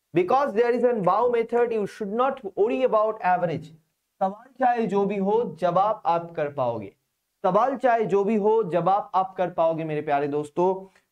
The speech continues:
तो क्या ये sorted है, Average का टॉपिक sorted है कि नहीं? आज घर जाके average का सवाल लगाओगे कि नहीं मेरे प्यारे दोस्तों, जल्दी बताइए, sorted है कि नहीं बताइए,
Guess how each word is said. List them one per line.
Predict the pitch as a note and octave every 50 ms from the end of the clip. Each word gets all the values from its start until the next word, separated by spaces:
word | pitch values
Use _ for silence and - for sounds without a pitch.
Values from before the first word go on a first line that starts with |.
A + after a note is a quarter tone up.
| _ -
तो | F#3+ F3+
क्या | F#3 G#3+ G3+ G#3+ A3+
ये | B3 B3+ C4 C4
sorted | C4 - - A3 A3+ A3+ A#3 A3+ A3+ A3+
है, | A3+ A3+ A3 G#3+ G#3+ _ _ _ _ _ _ _ -
Average | - F3 F#3+ A3 A#3 C4+ C4 -
का | - C4 B3+
टॉपिक | B3+ B3+ A#3 A3+ A3+ A#3 B3 G#3+
sorted | - - A3 G3 G3+ G3+ A#3 A3+ A3+
है | A3 A3 A3
कि | A3 A#3+ A3+
नहीं? | A3 A3 G#3+ A3 A3 G#3+ A3 - _ _ _ _ _ -
आज | F3 A3 A3 G3
घर | - G#3 A3 G#3+ G#3
जाके | A3+ A3+ A3+ A3+ A#3+ G#3+
average | G#3 G#3 A3 A3+ A3+ A3+
का | - A#3
सवाल | A3 A3+ G#3 G#3+ G#3+ G#3
लगाओगे | G3+ F#3 E3+ G3 A3 G#3 G3+ A3+ A3+
कि | G#3+ A#3
नहीं | A3+ A3+ A3+ A3+
मेरे | A3 A3 G#3+
प्यारे | G#3+ A3 G#3+ G#3 G#3 G#3
दोस्तों, | G#3 G3+ G3+ - G#3 G3+
जल्दी | E3+ G3 G3+ G#3 G3+ A3+
बताइए, | A3 G#3 G3+ G3 G3 F#3+ G3 F#3+ G3 G3 G3 _ _ _ _ _ _ _ _ _ _ _ _ _ _ _ _ _ _ _ _ _ _ _ _ _ _ _ _ _ _ _ _ _ _ _ _ _ _ -
sorted | A3+ G3+ G#3 G#3+ B3+ B3+ B3+ G#3+ -
है | - F#3+ G3 G3+
कि | - B3+ C4
नहीं | C4 B3+ B3 C4 B3+
बताइए, | B3 A#3+ B3 A3+ A#3 A#3 A3+ A3+ A3+ A3 A3 A3+ A3+